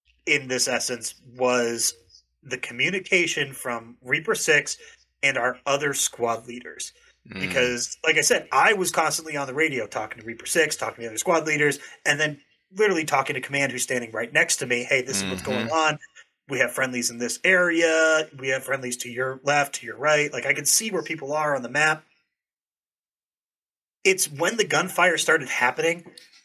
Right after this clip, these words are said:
Speaker 1: and people started calling me on the radio or calling for Command on the radio and being like, "Oh, shit, Maddie's hit. Shit, Matt,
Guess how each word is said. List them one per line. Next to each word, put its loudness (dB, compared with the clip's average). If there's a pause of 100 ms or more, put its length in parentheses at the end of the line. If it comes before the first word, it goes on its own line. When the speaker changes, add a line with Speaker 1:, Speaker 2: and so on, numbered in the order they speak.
(120)
Speaker 1:
and -2
people -4 (1800)
started 2
calling 0
me -2
on 0
the -4
radio 4 (400)
or 2
calling -2
for -14
Command 0
on -6
the -6
radio 4
and -10
being -4
like, -2 (300)
"Oh, -2
shit, 0
Maddie's -4
hit. -2 (220)
Shit, 2 (340)
Matt, 0